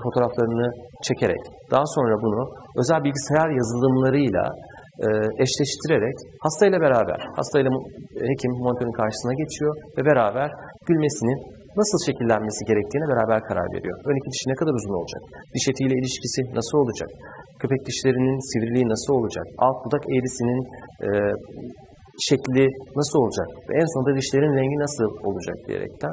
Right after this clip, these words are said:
hastanın kendi yüzü üzerinde birebir hastanın hayalleri doğrultusunda bir tasarım yapma imkanımız artık var. Bunun için,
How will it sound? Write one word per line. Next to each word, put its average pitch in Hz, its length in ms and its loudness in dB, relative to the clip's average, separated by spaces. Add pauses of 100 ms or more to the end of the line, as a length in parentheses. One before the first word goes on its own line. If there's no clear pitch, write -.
hastanın 156 380 -2
kendi 131 260 0
yüzü 147 200 0 (140)
üzerinde 92 480 -2 (560)
birebir 165 380 4 (440)
hastanın 139 320 0 (100)
hayalleri 147 500 4 (260)
doğrultusunda 101 640 0 (100)
bir 156 80 -2 (340)
tasarım 151 380 0 (380)
yapma 147 260 0 (300)
imkanımız 127 500 0
artık 107 300 0 (120)
var. - 120 -2 (600)
Bunun 247 280 6
için, 117 200 0